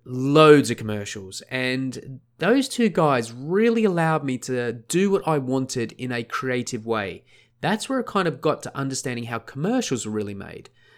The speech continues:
Mind you, I was lucky enough to hire, if there was a budget,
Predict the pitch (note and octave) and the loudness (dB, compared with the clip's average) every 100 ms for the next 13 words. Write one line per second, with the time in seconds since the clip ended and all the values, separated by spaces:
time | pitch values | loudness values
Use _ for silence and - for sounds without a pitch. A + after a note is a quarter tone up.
0 | _ A3 B3 E3+ E3+ C3 G#2+ A#2+ B2+ B2+ | _ 4 4 6 6 6 4 0 0 0
1 | A2+ D3 D3 D#3+ C#3 C3 B2 A#2 A#2+ A#2 | 0 -4 0 0 0 -2 -4 -2 -2 0
2 | C#3+ C#3 A#2 G#2+ A#2+ - G#2 | 0 0 0 0 0 0 -6